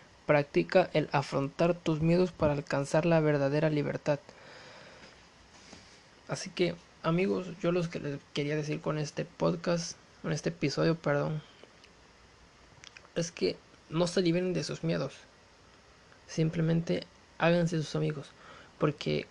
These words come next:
cuando nos queremos deshacer de algo, siempre da la casualidad de que siempre lo hacemos crecer y crecer y crecer. También es importante aceptar esos miedos. Siempre hay que aceptarlos y hay que dejar de huir de ellos. Siempre hay que hacernos amigos del miedo,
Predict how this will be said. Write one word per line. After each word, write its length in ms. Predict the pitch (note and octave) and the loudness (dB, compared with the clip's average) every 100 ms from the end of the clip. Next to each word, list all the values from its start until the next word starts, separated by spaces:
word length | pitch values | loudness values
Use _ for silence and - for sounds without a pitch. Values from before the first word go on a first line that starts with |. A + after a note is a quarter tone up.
| - | -2
cuando 240 | D#3 D3+ | 0 0
nos 140 | D3+ | -2
queremos 420 | - E3 F3+ G3+ F#3 | -2 -2 0 0 0
deshacer 480 | E3+ D3+ - E3 | -2 -2 2 4
de 100 | E3 | 4
algo, 300 | E3 F3+ F#3 - - - | 2 0 -4 -8 -16 -10
siempre 400 | - E3+ E3+ E3+ | -4 -2 2 2
da 100 | E3+ | 2
la 140 | F3 | 0
casualidad 480 | E3+ - D3 D3+ D3+ | -4 -4 -2 0 0
de 160 | D#3+ | -2
que 240 | D#3+ D3 D3+ | -2 -4 -2
siempre 440 | - D#3+ E3+ E3 - | -2 0 0 -2 -2
lo 100 | D3+ | -2
hacemos 360 | - E3 E3+ | 0 0 0
crecer 520 | - - - F3 F3 | -2 -8 -4 -2 -2
y 40 | E3+ | -2
crecer 360 | E3 D#3 D#3 | -8 -6 -6
y 40 | D3+ | -6
crecer. 360 | E3+ D3+ F3 E3+ - - - - - - - - | -8 -8 -8 -10 -18 -20 -20 -20 -20 -20 -20 -4
También 240 | D3 D#3+ | 0 2
es 100 | E3+ | 0
importante 640 | G3 F#3+ D3+ D#3+ E3 F#3+ - - | 0 -2 -2 0 0 -2 -4 -6
aceptar 480 | - D3 - F3+ | -4 -4 -2 0
esos 240 | F3 F3 E3+ | 0 -2 -2
miedos. 300 | F3 F3 - - - - - - - - | -2 -4 -8 -18 -20 -20 -20 -10 -8 -8
Siempre 280 | - F#3 F#3+ | -4 -2 -2
hay 40 | |
que 120 | F#3 E3+ | -2 -4
aceptarlos 680 | - E3+ - - F#3+ G#3+ - | -6 -8 -8 -6 -6 -6 -8
y 80 | - | -4
hay 100 | D3+ | -2
que 160 | - E3 | 0 0
dejar 280 | D#3 D#3 D#3+ | 2 2 2
de 100 | D#3 | 2
huir 200 | D#3+ D#3 | 2 2
de 160 | D#3+ | 0
ellos. 200 | F3+ E3 - - - - - - - - | 0 -4 -8 -16 -20 -20 -20 -20 -20 -12
Siempre 260 | F2 E2+ | -8 -6
hay 60 | G#2 | -2
que 80 | E3 | -2
hacernos 360 | F#3 F#2 - | 0 -2 -2
amigos 320 | D#2+ E3+ F#3 | -2 0 0
del 120 | D#3+ D#3+ | 0 0
miedo, 280 | F3 - | 0 -2